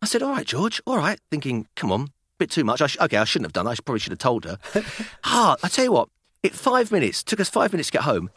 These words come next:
Speaker 1: She just carried on the whole time. Just
Speaker 2: What,
Speaker 1: going on at me.
Speaker 2: berating you? <laughs>
Speaker 1: She said, "If I'd have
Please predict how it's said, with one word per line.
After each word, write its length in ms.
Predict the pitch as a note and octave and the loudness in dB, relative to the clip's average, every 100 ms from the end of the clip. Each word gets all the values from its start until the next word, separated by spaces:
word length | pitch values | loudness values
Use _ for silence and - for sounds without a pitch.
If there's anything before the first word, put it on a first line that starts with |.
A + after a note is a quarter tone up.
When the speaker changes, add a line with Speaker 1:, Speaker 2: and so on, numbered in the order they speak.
| _ - | _ -6
Speaker 1:
She 120 | - | -2
just 180 | E4+ F4 | 0 0
carried 360 | - - A#3+ A#3 | 0 2 4 4
on 140 | A#3 | 2
the 60 | F3 | 2
whole 220 | - F#3+ | 2 0
time. 520 | F#3 B3 A#3+ A#2+ D#2+ - - - | 0 0 0 0 -4 -10 -20 -6
Just 200 | - C4+ | 0 0
Speaker 2:
What, 140 | - A3+ | 4 6
Speaker 1:
going 140 | G#3+ | 8
on 60 | A3 | 8
at 60 | |
me. 80 | A#3 | 8
Speaker 2:
berating 300 | D#3 A#2+ C#3 | 6 6 6
you? 280 | A#2+ G2+ F#2+ - - - | 4 2 0 -6 -6 2
<laughs> 260 | - G3 | 4 4
Speaker 1:
She 80 | A#3 | 4
said, 180 | C#4+ B3+ - | 6 4 4
"If 100 | B3+ C#4 | 2 4
I'd 220 | C4+ D4+ | 6 6
have 120 | D4 | 4